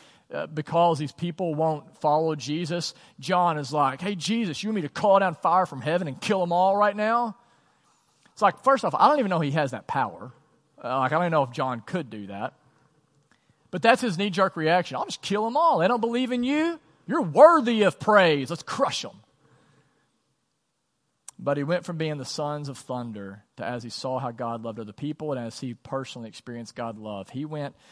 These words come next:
from being known as the sons of thunder, which, by the way, would be a great wrestling tag team name, by the way. Just saying. He goes from being known as the sons of thunder to, in his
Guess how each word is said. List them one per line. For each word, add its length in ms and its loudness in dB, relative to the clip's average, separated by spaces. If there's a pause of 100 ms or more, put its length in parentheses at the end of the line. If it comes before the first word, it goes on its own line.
(160)
from 180 -8
being 220 -8
known 260 -4
as 120 -10
the 80 -14
sons 260 -8
of 80 -12
thunder, 240 -8
which, 160 -12
by 100 -4
the 60 -6
way, 120 -8
would 60 -12
be 100 -12
a 40 -14
great 240 -12
wrestling 340 -14
tag 220 -14
team 180 -16
name, 200 -16
by 100 -14
the 80 -16
way. 220 -16 (340)
Just 180 -16
saying. 300 -12 (1000)
He 120 -4
goes 380 2
from 220 -8
being 340 -6
known 220 -4
as 80 -8
the 60 -14
sons 360 -8
of 80 -14
thunder 540 -12 (920)
to, 120 -4
in 80 -4
his 160 -8